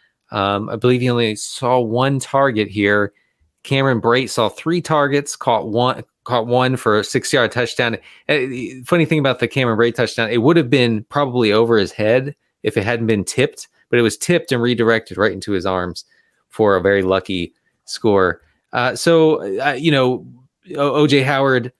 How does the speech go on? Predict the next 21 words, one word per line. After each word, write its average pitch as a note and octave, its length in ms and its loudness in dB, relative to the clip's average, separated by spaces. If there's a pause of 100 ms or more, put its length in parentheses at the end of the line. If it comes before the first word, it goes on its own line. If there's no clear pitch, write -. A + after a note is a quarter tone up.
(180)
I, B2+ 220 -2
I B2+ 60 -2
think A#2+ 180 -2
you, B2+ 80 -4
you B2+ 180 -2
mentioned A#2+ 320 0
this A2 140 -4
in A#2+ 40 -4
your G#2+ 120 -2
column D3 360 0
this G2 200 -6
week, G2+ 300 -2 (440)
uh, G2 380 -6
that A2 160 -2
O A#2+ 100 2
J A#2 140 2
Howard A2+ 260 0
had A2 160 -2
been G#2 160 0
targeted A2 560 0
on G2+ 560 -2